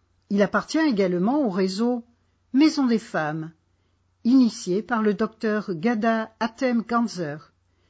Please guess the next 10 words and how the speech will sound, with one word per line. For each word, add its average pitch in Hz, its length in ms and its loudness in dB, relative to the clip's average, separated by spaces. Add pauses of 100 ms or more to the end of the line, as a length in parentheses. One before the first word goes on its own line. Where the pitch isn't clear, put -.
(300)
qui - 120 -2
a 196 60 2
déjà 208 260 2
porté 240 400 -4
l'ouverture 208 560 -2
d'établissements 226 800 -2
similaires 185 720 -4 (120)
à 180 100 -6
Saint-Denis, 202 760 -2 (680)
quatre-vingt-treize, 170 920 -8